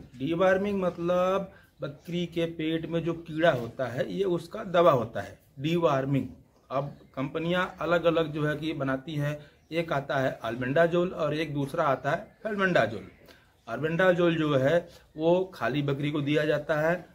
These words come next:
और felbendazole जो है वो दिया जाता है गाभिन बकरी को। और बच्चे का deworming आप किसी भी दवा से कर सकते हैं। इसमें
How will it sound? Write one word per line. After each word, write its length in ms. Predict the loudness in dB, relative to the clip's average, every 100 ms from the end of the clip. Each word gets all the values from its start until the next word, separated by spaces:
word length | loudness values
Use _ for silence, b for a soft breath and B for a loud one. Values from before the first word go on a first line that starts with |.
| -10
और 160 | -8 -4
felbendazole 760 | -2 -2 0 2 2 2 -2
जो 160 | -2 -2
है 220 | 0 -2 -2 -6 -20 -20 -6
वो 340 | -2 2 2 2
दिया 300 | 0 0 0
जाता 460 | 0 0 -2 -6 -6
है 320 | -4 -2 -4 -2
गाभिन 440 | -2 0 -2 -6 -12 -6
बकरी 300 | -6 -4 -6
को। 200 | -6 -12 -18 -20 -18 -4
और 260 | 2 2 2
बच्चे 380 | -4 -4 -4 0
का 140 | 0
deworming 600 | 0 2 2 2 0 -2 -6 B B B -12
आप 140 | -10 -10
किसी 320 | -10 -6 -4
भी 300 | -2 -2 -4 B B B -2
दवा 240 | 2 2
से 240 | 2 -4 -4
कर 100 | -4 -4
सकते 340 | -6 -8 -8
हैं। 180 | -8 -6
इसमें 480 | -8 -2 4 4